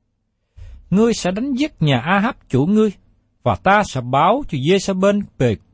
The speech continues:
quyết của các tiên tri, các tôi tớ ta cùng quyết của hết thảy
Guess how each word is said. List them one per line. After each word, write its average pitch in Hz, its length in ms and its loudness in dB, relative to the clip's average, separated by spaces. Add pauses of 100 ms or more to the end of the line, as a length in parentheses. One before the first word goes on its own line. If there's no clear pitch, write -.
(160)
quyết 269 360 -2
của 120 120 -6
các - 240 -8
tiên 196 280 0
tri, 202 200 0 (440)
các 226 200 -4
tôi 202 160 2
tớ 233 220 0
ta 196 300 2 (140)
cùng 110 280 0
quyết 220 200 -2
của 196 100 -4
hết 220 260 -2
thảy 196 420 -4